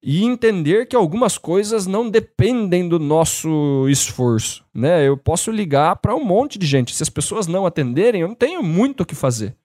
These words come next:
né? Eu posso melhorar a minha abordagem, p-, posso melhorar as estratégias de passar por gatekeeper, mas, de novo,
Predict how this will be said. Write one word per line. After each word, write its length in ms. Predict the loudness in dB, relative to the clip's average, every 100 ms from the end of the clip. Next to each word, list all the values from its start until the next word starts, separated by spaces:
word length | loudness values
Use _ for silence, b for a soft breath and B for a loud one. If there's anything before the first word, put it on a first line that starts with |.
| _
né? 100 | 0
Eu 80 | 2
posso 260 | 2 -2
melhorar 320 | -6 -4 0 0
a 40 |
minha 180 | 0 0
abordagem, 560 | 0 2 2 2 0
p-, 220 | -2 -4 -2
posso 400 | -4 -6 -6 -4
melhorar 300 | 0 2 2
as 100 | 0
estratégias 500 | 0 0 2 0 0
de 80 |
passar 300 | -4 -4 -4
por 180 | -2 -2
gatekeeper, 640 | 2 0 0 2 2 2 -4
mas, 180 | -6
de 100 | -6
novo, 260 | -2 -2 -2